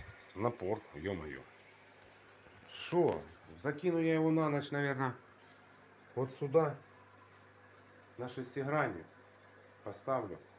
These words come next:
На всякий случай пожарный поставим его в ведро.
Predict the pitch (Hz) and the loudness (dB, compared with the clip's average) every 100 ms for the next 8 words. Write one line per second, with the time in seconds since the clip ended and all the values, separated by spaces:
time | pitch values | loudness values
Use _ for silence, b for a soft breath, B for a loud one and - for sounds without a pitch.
0 | - - - - - 104 117 120 131 131 | -20 -20 -20 -20 -20 -6 -4 -2 -4 -4
1 | 120 127 123 123 127 127 127 117 110 127 | -6 -6 -6 -4 -4 2 0 0 -4 -4
2 | - 127 123 120 120 110 127 135 151 156 | 0 0 -2 -4 -8 -8 -2 0 2 0